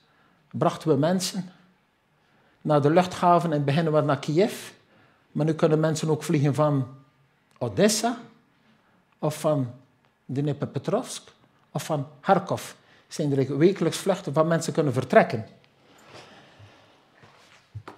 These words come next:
De Holocaust in de Oekraïne is ook eigenlijk een stuk een vergeten Holocaust. Van negentien honderdeenenveertig tot negentien honderdvierenveertig zijn één komma zeven miljoen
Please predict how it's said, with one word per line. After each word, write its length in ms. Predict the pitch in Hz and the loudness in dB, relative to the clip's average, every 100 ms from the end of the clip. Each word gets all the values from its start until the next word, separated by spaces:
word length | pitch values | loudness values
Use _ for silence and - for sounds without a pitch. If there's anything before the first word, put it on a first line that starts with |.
| _ - - _ _ _ _ _ _ _ _ - - - _ _ _ _ _ | _ -20 -20 _ _ _ _ _ _ _ _ -20 -18 -20 _ _ _ _ _
De 300 | 233 165 147 | -4 2 6
Holocaust 580 | 143 294 277 240 233 | 10 10 12 12 12
in 120 | 220 180 | 8 8
de 120 | 202 | 8
Oekraïne 640 | - 180 185 233 262 254 - - | 8 6 8 8 6 4 -4 0
is 180 | 170 175 | 4 8
ook 180 | 196 196 | 8 8
eigenlijk 380 | 185 170 165 | 4 4 2
een 80 | 160 | 0
stuk 260 | - 185 - | 0 -2 0
een 140 | 143 | 0
vergeten 480 | 127 131 165 190 143 | 2 2 2 2 0
Holocaust. 800 | 151 131 113 - 117 113 - - | 0 -2 -2 -2 -2 -4 -8 -6
Van 220 | - 156 | 0 2
negentien 300 | 160 147 165 | 2 0 0
honderdeenenveertig 1040 | 151 135 - 160 190 170 123 156 175 175 | -2 -2 -2 -2 0 0 2 2 2 -2
tot 200 | 147 160 | -4 -4
negentien 380 | 156 160 147 151 | -2 -2 -2 -2
honderdvierenveertig 1400 | 143 127 131 - 101 110 190 180 120 135 156 175 175 143 | -2 -2 -4 -8 -6 -4 0 0 0 0 0 -2 -6 -4
zijn 260 | 170 139 | -2 -2
één 260 | 160 165 151 | -4 -4 -4
komma 260 | - 131 131 | -2 0 0
zeven 420 | 151 156 151 135 | 0 -2 0 0
miljoen 380 | 131 143 151 | 0 0 -2